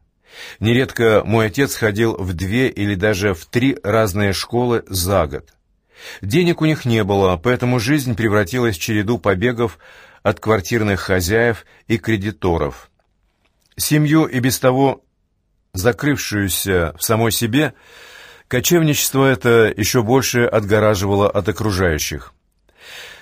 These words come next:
Нет никаких устойчивых точек отсчета.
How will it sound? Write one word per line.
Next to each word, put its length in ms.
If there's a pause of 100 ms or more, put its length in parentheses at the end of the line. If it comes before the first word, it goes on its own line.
(180)
Нет 300
никаких 480
устойчивых 640
точек 400
отсчета. 960